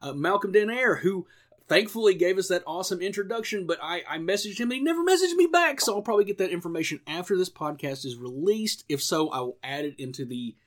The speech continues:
description below of the episode, but as of right now, no clue. Eh, its opening weekend gross, two million five hundred sixty-three thousand three hundred sixty-five dollars,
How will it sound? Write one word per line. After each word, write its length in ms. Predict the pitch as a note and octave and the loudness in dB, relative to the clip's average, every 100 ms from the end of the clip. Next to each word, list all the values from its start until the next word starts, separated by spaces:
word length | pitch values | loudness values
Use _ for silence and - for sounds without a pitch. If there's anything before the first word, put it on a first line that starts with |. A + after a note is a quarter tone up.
| _ | _
description 480 | A2+ - C#3+ C3+ B2 | -8 0 0 0 -6
below 320 | A#2 B2 C#3 | -6 -2 0
of 80 | C3 | 0
the 140 | B2+ | -4
episode, 540 | D#3+ F3+ F3+ F#3+ F3+ E3 - _ _ | -8 -6 -2 2 2 2 -2 _ _
but 140 | C#3 | -6
as 200 | B2 D3+ | -2 -4
of 120 | D#3+ E3 | -2 -4
right 160 | F3 | -2
now, 260 | F#3 G3 F#3 _ _ | 0 -2 -4 _ _
no 400 | C3 C3+ C#3+ D3+ | -8 0 4 2
clue. 520 | D3 - D3 C3+ A2 - _ _ _ _ | 2 -2 0 0 -2 -8 _ _ _ _
Eh, 260 | D3 D3+ D3+ | -6 -2 -2
its 140 | D#3 - | -2 -2
opening 480 | G3 - C4+ A#3+ F3 | -2 -2 -6 -6 -4
weekend 400 | F#3+ G#3+ A3 A3 | -6 -4 -4 0
gross, 500 | G#3 A#3+ C4+ - - - | 0 0 -2 -6 -8 -10
two 260 | - A#3+ A#3+ | -10 -6 -4
million 480 | A3 G#3+ F3 B2 A#2+ | 2 4 4 2 -4
five 460 | - - G3 G#3+ | -8 -4 -2 -2
hundred 260 | A3+ A3 G3+ | -2 -2 -2
sixty-three 560 | - G3 - F#3+ F3 F3 | -4 -6 -6 -6 -6 -6
thousand 560 | D#3+ D3+ D3 C#3+ C#3+ - _ _ | -6 -4 -6 -6 -10 -12 _ _
three 220 | D3+ F3+ | -2 -2
hundred 300 | F#3 F3 D#3 | 0 -2 -4
sixty-five 580 | - C3+ C#3+ C3+ B2+ B2 | -6 -6 -8 -6 -6 -2
dollars, 400 | E3 E3+ E3 | -2 -2 -4